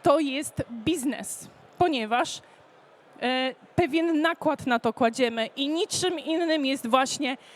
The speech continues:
efektywność. Czyli to jest pewien rezultat, który jesteśmy w stanie otrzymać po tym, jak włożyliśmy pewien nakład. Tak?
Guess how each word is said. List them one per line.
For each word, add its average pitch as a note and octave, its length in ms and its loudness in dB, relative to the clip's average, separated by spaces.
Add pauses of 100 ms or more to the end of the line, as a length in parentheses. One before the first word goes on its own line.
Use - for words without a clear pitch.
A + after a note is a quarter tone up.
(300)
efektywność. C#4+ 1080 0 (300)
Czyli D#4+ 200 0
to E4 80 -2
jest - 120 0
pewien F4 320 2
rezultat, D#4+ 800 0
który D#4+ 240 0
jesteśmy D#4+ 420 0
w - 40 -4
stanie C4 340 -2
otrzymać D4+ 640 0 (320)
po B3+ 160 2
tym, F4+ 180 -2 (380)
jak A#3 440 -4
włożyliśmy D4 720 -2 (180)
pewien A#3 340 -2 (260)
nakład. A#3+ 500 -4 (600)
Tak? - 260 0